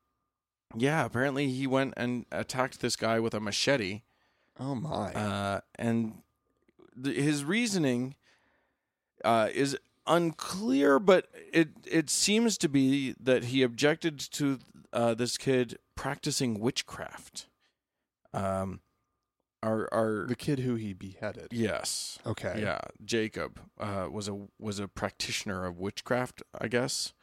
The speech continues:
Speaker 2: Like he was Wiccan, or?
Speaker 1: I guess. I, it doesn't really, uh, I, I haven't found much about that, but it,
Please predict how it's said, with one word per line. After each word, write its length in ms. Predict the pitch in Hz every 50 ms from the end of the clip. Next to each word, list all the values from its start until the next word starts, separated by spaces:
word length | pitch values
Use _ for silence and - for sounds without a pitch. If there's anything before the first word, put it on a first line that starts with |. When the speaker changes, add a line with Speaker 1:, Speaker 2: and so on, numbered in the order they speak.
| _ - -
Speaker 2:
Like 160 | 123 117 -
he 100 | - 123
was 180 | 113 107 98 90
Wiccan, 640 | 87 110 117 - - 175 180 196 220 247 254 226 233 240 - -
or? 320 | 127 120 120 117 113 113
Speaker 1:
I 100 | 117 117
guess. 460 | 117 135 147 180 196 180 180 - -
I, 60 | -
it 280 | 135 139 127 147 160 151
doesn't 280 | 190 190 185 190 175 151
really, 420 | 160 165 151 151 147 139 135 -
uh, 340 | - 101 117 117 113 110 95
I, 200 | - 117 123 -
I 120 | - 123 123
haven't 260 | 131 143 143 139 120
found 340 | - 131 123 117 113 107 - -
much 600 | 117 123 117 110 110 117 127 - - - - - -
about 480 | - 117 107 117 113 113 - - 98 98
that, 460 | 98 107 117 131 - - - - - _ _ _ _ _ _ _ _ -
but 380 | 110 107 104 117 107 - -
it, 200 | 76 90 113 113